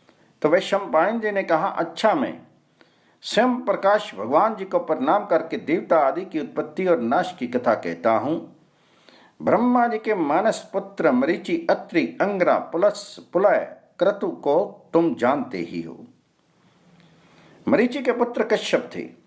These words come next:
और कश्यप से ही ये सारी प्रजा उत्पन्न हुई है। दक्ष प्रजापति की तेरह कन्याओं का नाम था अदिति, दिति, दनु, काला, दनायु, सिंहिका, क्रोधा, प्राधा, विश्वाविंता,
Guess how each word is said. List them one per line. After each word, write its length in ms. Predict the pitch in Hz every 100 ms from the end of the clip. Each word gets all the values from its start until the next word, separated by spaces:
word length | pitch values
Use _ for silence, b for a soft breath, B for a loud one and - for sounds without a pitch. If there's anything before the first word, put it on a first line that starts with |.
| _ 160
और 200 | 202 -
कश्यप 580 | 190 - 247 247 - - _ _ _ _
से 280 | - - 220
ही 120 | 208
ये 120 | 226 214
सारी 360 | - 196 202
प्रजा 340 | 202 180 175 139
उत्पन्न 340 | - - 107
हुई 240 | 82 82
है। 280 | - - - _ _ _ _ _ b b b b b b b
दक्ष 320 | 160 233 -
प्रजापति 640 | - 220 233 233 233 247 247
की 140 | 247
तेरह 400 | 233 - 190 220
कन्याओं 400 | 226 190 170 180
का 140 | 190 185
नाम 280 | 147 165
था 420 | 165 196 196 - - 117
अदिति, 640 | 113 123 131 190 - -
दिति, 540 | 117 123 143 175 90 -
दनु, 280 | 113 127 165
काला, 760 | 220 - 131 123 120 156 - -
दनायु, 480 | 120 123 113 120 175
सिंहिका, 800 | 214 - 120 120 120 117 - 165 107 - b b b b b b -
क्रोधा, 420 | 139 131 131 180
प्राधा, 760 | - - 131 120 - 151 208 95
विश्वाविंता, 1200 | 120 - - 175 156 156 208 190 - - - _